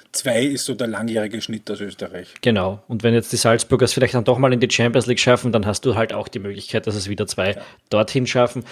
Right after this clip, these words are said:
Speaker 2: Also so, da wird sich nicht wahnsinnig viel ändern. Für die Teams, die halt bis jetzt in der Europa League rausgeknallt sind in der Qualifikation, ist die Chance ein bisschen höher, trotzdem einen europäischen Herbst zu erleben, der dann halt die breite Masse wenig interessiert, aber für die Fans vielleicht trotzdem ganz schön ist.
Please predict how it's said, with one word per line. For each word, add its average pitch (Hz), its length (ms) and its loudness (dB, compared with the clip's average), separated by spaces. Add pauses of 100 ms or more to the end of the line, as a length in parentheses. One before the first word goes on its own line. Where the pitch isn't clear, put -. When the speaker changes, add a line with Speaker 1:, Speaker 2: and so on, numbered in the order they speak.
(140)
Speaker 2:
Also 135 220 2
so, 170 320 8
da 170 240 2
wird 190 120 8
sich 160 140 2
nicht 175 160 -2
wahnsinnig 165 400 4
viel 151 140 4
ändern. 190 380 4
Für 190 180 4
die 190 220 -4
Teams, 196 340 0
die 147 160 0
halt 160 140 0 (140)
bis 175 200 0
jetzt 170 240 2
in 165 60 -6
der 165 100 0
Europa 147 300 2
League 147 220 0
rausgeknallt 120 680 0
sind 127 180 2
in 131 60 2
der 131 100 2
Qualifikation, 139 840 -2
ist 170 280 -10
die 175 60 0
Chance 151 360 -2
ein - 20 -8
bisschen 139 240 0
höher, 131 220 6
trotzdem 127 400 0
einen 131 140 4
europäischen 120 560 2 (540)
Herbst - 320 2
zu 143 60 4
erleben, 120 380 2
der 110 180 2
dann 107 220 -2
halt 104 200 -2
die 120 80 -6
breite 120 440 -2
Masse 113 480 2 (180)
wenig 110 380 -4
interessiert, 120 400 2
aber 120 120 6
für 135 120 2
die 127 100 4
Fans 113 260 2
vielleicht 120 260 0
trotzdem 113 260 -2
ganz 98 140 0
schön 95 200 -2
ist. - 240 -8